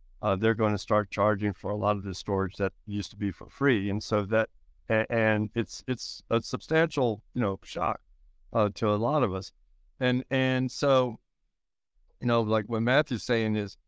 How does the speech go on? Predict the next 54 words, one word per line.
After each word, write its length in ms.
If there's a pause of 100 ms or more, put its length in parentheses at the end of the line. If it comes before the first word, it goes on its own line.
(320)
we 80
need 160
to 60
be 280
really 480
keep, 240
keep 200
an 100
eye 200
on 160
the, 160
on 160
that 240
price, 420 (760)
uh, 200
of 200
what's 200
gonna 220
happen. 440 (640)
Um, 300 (180)
but 180
one 200
thing 180
that, 160 (420)
that 220
you 80
guys 300
said 320
that 140 (140)
started 280
making 300
me 160
think 180
about 360
it, 120 (100)
uh, 200
a 40 (400)
little 140
bit 100
about 260
zero 280
trust. 460
Uh, 160 (300)
every 200
university's 580
been 160
in 180
a 60
zero 260
trust 320
environment 520
since 260
the 60
beginning. 460